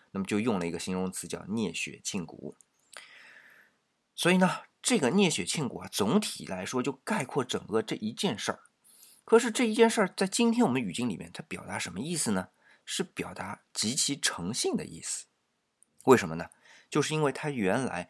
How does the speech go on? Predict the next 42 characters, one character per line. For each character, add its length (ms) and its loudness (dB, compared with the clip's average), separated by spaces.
说 400 2
按 260 0
照 240 2
中 320 -4
国 140 0
人 120 -4
的 120 -6
孝 360 0
悌 360 -6
啊， 160 -10
就 100 -6
是 120 -8
对 120 0
老 220 -2
人 160 -4
家 160 2
的 100 0
这 140 -2
种 240 -8
尽 180 -4
孝 300 4
的 100 -6
角 200 -8
度 100 -6
来 100 -2
说， 300 -2
是 200 -2
要 80 0
把 160 -8
父 120 -8
母 120 -6
合 160 -2
葬 180 2
的。 140 -8
结 180 -2
果 220 2
老 160 2
母 180 0
亲 140 -4
没 100 2
合 180 0
葬， 280 4